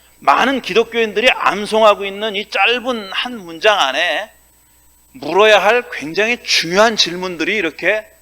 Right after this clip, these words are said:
들어 있습니다. 저는 세 가지를 얘기했어요. 진리가 뭐냐? 진리를 안다는 게 뭐냐? 그래서 자유롭게 된다는 게 어떻게 되는 거냐?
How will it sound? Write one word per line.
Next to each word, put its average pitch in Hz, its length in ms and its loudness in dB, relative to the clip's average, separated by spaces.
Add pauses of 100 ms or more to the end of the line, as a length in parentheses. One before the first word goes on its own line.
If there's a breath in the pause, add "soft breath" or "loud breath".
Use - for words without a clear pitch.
들어 175 200 0
있습니다. 117 380 -10 (180)
저는 208 240 -4
세 269 180 -4
가지를 220 400 -2
얘기했어요. 107 400 -12 (580 soft breath)
진리가 214 420 0
뭐냐? 180 460 0
진리를 185 320 -4
안다는 160 340 0
게 185 80 -2
뭐냐? 180 380 0 (400 loud breath)
그래서 220 600 4
자유롭게 190 540 0
된다는 170 400 -2
게 208 80 2
어떻게 147 420 0
되는 220 220 4
거냐? 131 400 -2